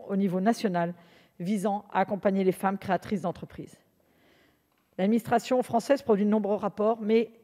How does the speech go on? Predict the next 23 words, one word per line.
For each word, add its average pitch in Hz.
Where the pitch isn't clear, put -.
je 196
n'ai 190
pas 233
eu -
l'opportunité 202
de -
consulter 180
celui-ci. 160
Peut-être 269
le 214
gouvernement 226
pourra-t-il 214
nous 226
éclairer 233
sur 214
ce 196
sujet 220
et -
l'existence 208
effective 247
de 202
ce -
rapport. 175